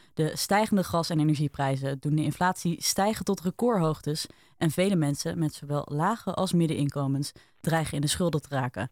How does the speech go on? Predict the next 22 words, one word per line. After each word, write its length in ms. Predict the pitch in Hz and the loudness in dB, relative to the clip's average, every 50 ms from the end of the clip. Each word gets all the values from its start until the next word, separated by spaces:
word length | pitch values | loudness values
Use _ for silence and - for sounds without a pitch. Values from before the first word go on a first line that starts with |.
| _ _ - _ | _ _ -20 _
door 120 | - 160 147 | -4 -2 -2
de 60 | 139 | -2
stijgende 420 | - - 139 131 139 - 151 143 | 0 0 0 0 0 0 0 -2
gasrekening. 600 | - - 131 131 - - - - - - - - - - _ _ _ - _ _ _ _ _ _ - | 0 -2 -6 -6 -6 -10 -12 -12 -12 -14 -16 -16 -16 -18 _ _ _ -20 _ _ _ _ _ _ -4
Ehm, 460 | - 175 170 165 165 165 165 160 156 - - | -2 0 2 2 2 2 2 0 0 -2 -2
ook 180 | - 190 175 | -2 -2 0
zien 160 | - - 185 165 | 2 2 4 4
we 60 | 156 | 4
in 100 | - 147 | 4 2
de 200 | 139 131 - - - | 0 0 -2 -4 -8
supermarkt 640 | - - 233 220 240 226 208 190 185 180 - - | -2 -2 0 2 4 4 6 6 4 2 0 0
de, 240 | 175 175 170 165 156 - | 2 2 2 2 0 -2
eh, 280 | - 151 147 147 147 151 - - _ - | -4 -4 -2 -2 -4 -4 -6 -8 _ -4
prijzen 320 | - 190 175 175 160 170 | 0 2 2 2 2 2
van 120 | 160 165 | 2 2
producten 380 | 151 - 160 147 147 - - 139 | 2 2 2 0 0 -2 -2 -4
stijgen, 560 | - - 160 151 147 147 - - 185 196 190 | -2 0 0 0 0 0 -2 -4 -4 0 2
mede 320 | 170 160 160 151 151 143 - | 4 4 4 4 2 0 -2
door 160 | - 151 151 143 | -2 -2 -2 -2
de 60 | 143 | -2
stijgende 400 | - - 156 139 135 143 139 135 | -2 -2 -2 -2 0 0 -2 -2
producten-, 420 | - - 151 151 170 - - - | 0 -2 0 0 0 -2 -4 -8